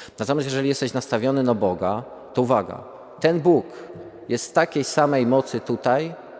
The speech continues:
jak i w tym momencie, kiedy z tej przestrzeni świętej wyjdziesz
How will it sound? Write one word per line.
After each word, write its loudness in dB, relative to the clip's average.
jak -4
i -4
w -8
tym -2
momencie, 0
kiedy -4
z -8
tej 0
przestrzeni -2
świętej -4
wyjdziesz -4